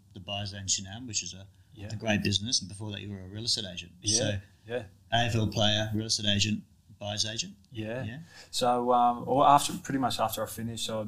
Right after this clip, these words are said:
Speaker 2: did some coaching, uh, with, uh, Michael Voss, who was senior coach,
Speaker 1: Mm.
Speaker 2: so I was assist-, uh, one of the assistants. Uh, and then I was sort of also doing a commercial role at the football club, um, and then obviously had,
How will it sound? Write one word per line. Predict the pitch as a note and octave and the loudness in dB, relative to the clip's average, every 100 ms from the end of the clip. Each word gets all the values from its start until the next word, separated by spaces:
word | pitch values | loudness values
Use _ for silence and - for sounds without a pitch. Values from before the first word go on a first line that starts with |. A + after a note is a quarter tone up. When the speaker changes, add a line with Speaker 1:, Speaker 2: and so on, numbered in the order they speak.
| G2+ _ | -8 _
Speaker 2:
did | A2+ | -18
some | - | -16
coaching, | G#2+ A2+ A2+ - A2+ A2+ G#2 F2+ | -6 -4 -4 -4 -4 -6 -8 -12
uh, | A2 G#2+ A2 | -4 -2 -2
with, | A2+ A2+ G2+ A2+ | -6 -8 -10 -8
uh, | A2 G#2+ | -6 -2
Michael | A#2 A2 A2 | -2 -2 -4
Voss, | G#2 A2 G#2+ | -4 -4 -4
who | G#2+ | -6
was | - | -10
senior | A2 A2 G2+ | -10 -12 -12
coach, | - G#2+ A2 | -6 -4 -2
Speaker 1:
Mm. | A2 | -2
Speaker 2:
so | |
I | G#2+ | -4
was | G#2 | -4
assist-, | G#2 A#2 - A2+ | -4 -2 -2 -4
uh, | A2 | -10
one | G#2+ A2 | -10 -14
of | G#2 | -14
the | |
assistants. | G#2+ G2 A#2 - A#2 A#2 - _ _ _ _ _ _ | -14 -10 -8 -10 -14 -16 -20 _ _ _ _ _ _
Uh, | A#2 A#2+ A#2+ A#2+ A#2 - | 4 6 6 4 2 -6
and | B2 | -8
then | B2 | -2
I | B2 | 0
was | A#2+ - | 2 0
sort | B2+ | 0
of | A#2 | 0
also | A#2 A2+ A2+ | 0 -2 -4
doing | G#2+ A2 | -6 -8
a | G#2 | -10
commercial | - G#2+ - A2+ | -14 -10 -8 -6
role | A2 G#2+ A2 | -4 -4 -6
at | |
the | G#2 | -14
football | B2 B2 A2+ | -16 -14 -12
club, | - A#2 A#2 A2+ F#2+ - - | -6 0 2 0 -8 -20 -20
um, | G#2 G#2 G#2+ - | -16 -16 -16 -18
and | G#2 G#2+ | -18 -14
then | A2 G#2+ - _ _ | -14 -16 -20 _ _
obviously | A2 G#2 - G#2+ | -18 -10 -10 -10
had, | F#2+ | -14